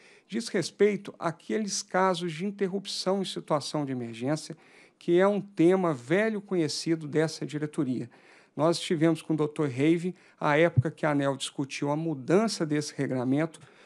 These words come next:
O doutor Reive lembra da, das discussões tidas com os representantes das distribuidoras, com a abrad, e naquela oportunidade, em dois mil e quinze, não em dois mil e quatorze, nós estamos falando de,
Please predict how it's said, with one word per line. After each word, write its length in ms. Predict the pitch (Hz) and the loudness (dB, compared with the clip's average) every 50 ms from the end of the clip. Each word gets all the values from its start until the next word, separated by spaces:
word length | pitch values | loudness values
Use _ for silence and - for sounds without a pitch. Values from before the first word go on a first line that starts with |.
| _ _ | _ _
O 40 | _ | _
doutor 260 | 139 139 - 165 160 | -8 -4 -2 -2 -2
Reive 320 | 135 135 156 160 147 151 | 0 2 2 2 2 0
lembra 640 | 147 139 139 139 151 170 185 170 147 143 135 127 - - _ _ _ _ | -2 -2 0 4 4 4 4 4 2 0 -2 -4 -6 -14 _ _ _ _
da, 180 | - 139 135 92 | -6 -6 -4 -4
das 220 | 120 139 143 135 | -2 -4 -4 -4
discussões 540 | - - - 147 127 - - 151 147 131 - | -4 -8 -8 -10 -10 -4 -2 -2 -2 -2 -4
tidas 380 | - - 156 147 135 139 127 | -4 -4 -2 -2 -2 -4 -6
com 120 | - - 165 | -4 -2 -2
os 120 | 165 156 | -2 -2
representantes 640 | - 151 - - 143 131 127 127 127 - 135 131 127 | -4 -8 -6 -4 -6 -4 -4 -6 -6 -4 -4 -4 -4
das 100 | 127 123 | -4 -6
distribuidoras, 720 | 123 - - - 131 123 127 123 120 123 139 151 147 139 - | -8 -10 -10 -10 -8 -6 -6 -6 -4 -2 0 0 0 -2 -6
com 180 | - - 151 | -8 -6 -4
a 60 | 139 131 | -4 -4
abrad, 520 | 123 120 127 139 151 160 160 156 - - - - - - - - - _ _ | -2 -2 0 2 4 2 2 0 -4 -12 -14 -20 -20 -20 -20 -20 -20 _ _
e 80 | 185 | -2
naquela 460 | 208 220 202 196 202 - 262 254 240 214 | 0 0 0 0 2 2 2 4 4 2
oportunidade, 960 | 214 - 180 156 - - 151 143 135 123 139 151 160 160 156 - - - - _ | 2 0 -2 -2 0 0 0 0 2 2 2 4 4 2 0 -2 -8 -12 -14 _
em 220 | - 202 269 285 254 | -2 0 2 2 2
dois 240 | 196 190 165 143 123 | 4 2 2 2 2
mil 140 | 147 147 | 2 0
e 40 | 135 | 0
quinze, 480 | 135 - - 160 175 214 226 208 - - - | 0 -2 -2 0 0 0 -2 -4 -8 -12 -6
não 240 | - 143 156 175 190 | -4 -2 0 0 0
em 20 | 185 | 0
dois 200 | 160 151 131 120 | 0 -2 -2 -2
mil 100 | 143 139 | -4 -6
e 40 | |
quatorze, 440 | 127 - 127 120 - - 175 180 170 | -4 -6 -8 -6 -4 -2 -2 -2 -2
nós 120 | 156 131 - | -4 -6 -6
estamos 220 | - 151 147 - | -6 -8 -8 -6
falando 380 | - - 139 139 143 139 135 127 | -4 -2 -2 0 0 -2 -2 -4
de, 280 | 117 120 131 131 123 | -4 -4 -4 -4 -4